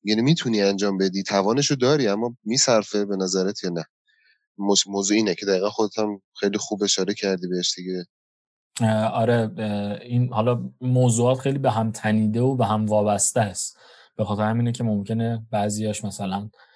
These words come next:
Speaker 2: اینجا گفته بشه، بعضیاش اونجا گفته بشه یا تکرار بشه تو جفت، اه، بخش‌ها و خب، اه، طبیعی هم هست چون موضوعها به هم وابستن. خب، اه، اینم از داستان پنجاه و یک درصد اتک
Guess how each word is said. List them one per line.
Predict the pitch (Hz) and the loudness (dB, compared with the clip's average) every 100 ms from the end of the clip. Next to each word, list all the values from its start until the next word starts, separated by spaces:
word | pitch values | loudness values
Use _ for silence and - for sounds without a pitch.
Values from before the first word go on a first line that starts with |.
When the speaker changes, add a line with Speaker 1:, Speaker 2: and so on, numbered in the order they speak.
| _ | _
Speaker 2:
اینجا | 113 98 104 | -2 0 2
گفته | 104 98 104 | 0 -2 -4
بشه، | 98 101 | -4 -4
بعضیاش | 95 95 101 - | -4 -6 -8 -6
اونجا | 98 95 | -6 -6
گفته | 101 101 - | -6 -6 -8
بشه | 95 98 | -10 -6
یا | 95 92 - - - - | -6 -6 -10 -20 -10 -2
تکرار | 107 - 110 110 | -2 0 2 2
بشه | 117 110 110 | 2 -2 -4
تو | - | -4
جفت، | 101 104 104 - - _ - - - _ - | -4 -2 -2 -4 -10 _ -20 -20 -20 _ -2
اه، | 101 98 95 | 0 0 0
بخش‌ها | 104 107 - - 104 101 101 107 | 4 4 4 -4 -2 -2 -4 -6
و | 107 104 113 | -6 -8 -14
خب، | - 104 - - | -6 -6 -6 -14
اه، | 110 - - 107 - | -14 -12 -14 -10 0
طبیعی | 98 98 101 | 2 4 2
هم | - | 0
هست | - - - | -6 -8 -4
چون | 107 | -2
موضوعها | 101 98 95 98 104 101 120 | 0 0 0 -2 0 -2 -4
به | 107 | -6
هم | 92 92 | -4 -2
وابستن. | 92 95 - - 107 - _ _ _ - - _ _ | -4 -2 -2 -2 -4 -14 _ _ _ -20 -20 _ _
خب، | - - 131 - | -2 2 2 4
اه، | 123 123 135 | 4 4 4
اینم | 160 165 180 | 2 4 4
از | 175 156 - | 4 2 2
داستان | 131 127 - - 131 151 160 156 | 4 4 2 2 2 2 0 -2
پنجاه | 139 120 120 117 | 2 4 4 4
و | |
یک | 113 110 | 0 2
درصد | 117 107 117 113 110 | 2 2 2 -2 -2
اتک | 107 - 139 123 110 107 110 | -4 0 4 4 4 0 -4